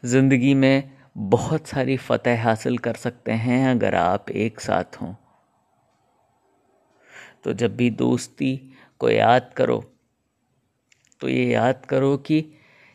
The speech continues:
यारों, दोस्ती बहुत खुशनसीब है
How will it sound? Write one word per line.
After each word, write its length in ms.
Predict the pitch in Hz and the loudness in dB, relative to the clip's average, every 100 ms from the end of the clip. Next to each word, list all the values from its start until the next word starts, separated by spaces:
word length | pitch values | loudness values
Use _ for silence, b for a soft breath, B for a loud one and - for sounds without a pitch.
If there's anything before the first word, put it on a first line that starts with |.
| b - | b -8
यारों, 440 | 117 113 131 151 156 _ _ _ _ _ _ _ - | 0 2 2 -2 -6 _ _ _ _ _ _ _ -6
दोस्ती 500 | 127 127 - - 139 - _ _ _ _ _ _ _ _ _ _ - | -2 -2 -4 -12 -12 -12 _ _ _ _ _ _ _ _ _ _ -12
बहुत 420 | 104 - 143 131 | -12 -8 -8 -6
खुशनसीब 840 | - - 127 - 117 - - 107 127 | -6 -8 -8 -8 -8 -8 -10 -10 -12
है 140 | - | -16